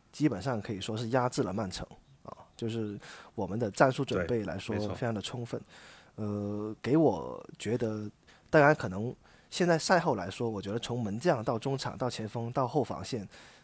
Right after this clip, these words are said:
Speaker 1: 每个球员发挥都很好。但是我特别想说的就是扎卡和托马斯这两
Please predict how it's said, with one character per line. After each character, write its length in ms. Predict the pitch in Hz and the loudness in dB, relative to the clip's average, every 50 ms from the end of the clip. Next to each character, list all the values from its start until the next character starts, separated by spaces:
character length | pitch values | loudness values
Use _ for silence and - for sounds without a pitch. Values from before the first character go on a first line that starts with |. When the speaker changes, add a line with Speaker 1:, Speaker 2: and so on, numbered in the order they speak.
| _ | _
Speaker 1:
每 180 | - 123 110 107 | -4 -4 -2 0
个 80 | 147 160 | 0 0
球 160 | - - 107 | 0 0 -2
员 100 | 98 104 | -2 0
发 140 | - 131 123 | 2 2 2
挥 100 | 131 117 | 4 2
都 140 | 123 117 | 2 0
很 160 | 107 101 95 113 | 0 -2 -6 -6
好。 260 | - - - - - _ _ | -6 -8 -10 -12 -18 _ _
但 120 | - 131 135 | -4 -2 -2
是 80 | 143 | 0
我 220 | 131 117 104 80 - | 0 -2 -4 -4 -2
特 140 | - 160 | -2 0
别 120 | 131 117 123 | 0 2 0
想 220 | - - 107 - | 0 -2 -4 -4
说 240 | - - - 131 123 | -4 -2 0 0 0
的 80 | 110 101 | 0 0
就 140 | - 123 | -2 -2
是 280 | 113 - - 113 98 95 - - - - - - - - - | -2 -4 -6 -8 -10 -10 -12 -16 -20 -20 -20 -20 -20 -18 0
扎 180 | - - 151 151 | 4 6 6 6
卡 220 | - - 117 87 | 4 2 -4 -6
和 160 | - - 92 | -8 -8 -8
托 160 | - - 156 139 | -6 -4 0 0
马 200 | 131 110 87 - | 0 0 0 -4
斯 220 | - - 127 120 | -6 -4 -4 -4
这 120 | 117 - 139 | 0 0 0
两 120 | 120 95 | 0 0